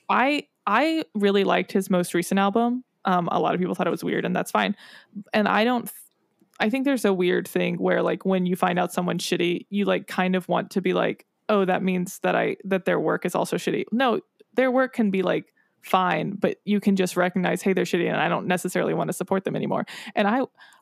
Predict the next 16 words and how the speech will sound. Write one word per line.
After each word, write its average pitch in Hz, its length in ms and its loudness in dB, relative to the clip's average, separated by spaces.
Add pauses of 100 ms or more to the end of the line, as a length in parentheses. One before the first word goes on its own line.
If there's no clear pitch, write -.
I 208 140 4
hope, 311 420 2
I 208 80 2
truly 240 340 2
hope 294 360 2
that 208 180 0
his 208 220 2
apology 202 440 2
was 185 240 0
genuine, 180 380 0
but 190 140 2
I 185 60 4
also, 196 340 2
like, 170 260 -2 (360)
have 202 360 2 (140)
a, 185 100 2